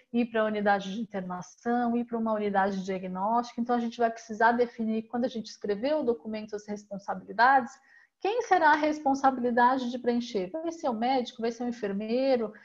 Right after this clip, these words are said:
no laboratório vai ser o laboratório, na farmácia vai ser a farma-, o farmacêutico, auxiliar de farmácia. Então, a gente precisa definir quem vai preencher esse documento, porque esse documento vai ser base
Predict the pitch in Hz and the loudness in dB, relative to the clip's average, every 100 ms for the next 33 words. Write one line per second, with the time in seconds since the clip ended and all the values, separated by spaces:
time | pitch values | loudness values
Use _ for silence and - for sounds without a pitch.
0 | - - 262 262 233 226 226 233 226 233 | -18 -2 4 6 6 4 2 2 2 2
1 | 220 214 214 - 220 208 196 190 - 214 | 0 -2 -2 0 2 2 0 -2 -4 0
2 | 233 254 233 214 214 226 247 226 220 220 | 4 6 6 2 -2 0 0 0 2 2
3 | 262 277 - 220 214 214 - 196 196 202 | 2 0 -2 -6 -4 -6 -8 -8 -6 -6
4 | 202 202 202 190 185 - 214 254 262 - | -8 -6 -6 -4 -8 -4 0 2 0 -2
5 | - 202 - 202 196 196 - 185 185 214 | -8 -10 -6 0 0 -2 -6 -8 -2 -2
6 | 254 247 240 _ _ _ _ 262 254 269 | -2 -4 -12 _ _ _ _ -4 -2 -4
7 | - 254 262 247 233 247 247 302 277 233 | -6 -8 -2 2 4 2 0 -6 -2 -2
8 | 226 349 - _ _ _ _ _ - 320 | -2 -4 -10 _ _ _ _ _ -6 -4
9 | 427 466 403 339 320 285 285 - 240 233 | -2 0 0 0 -2 -2 -6 0 2 2
10 | 262 269 277 247 247 262 226 247 254 - | 0 -2 -2 -2 -2 -2 -2 -4 -8 -12
11 | 269 - 285 311 480 - 302 269 269 240 | -12 -6 -4 2 2 2 0 2 2 0
12 | 254 294 254 254 262 302 285 220 214 240 | -2 -4 -2 -2 -2 -6 -2 4 6 4
13 | 240 339 | 0 -8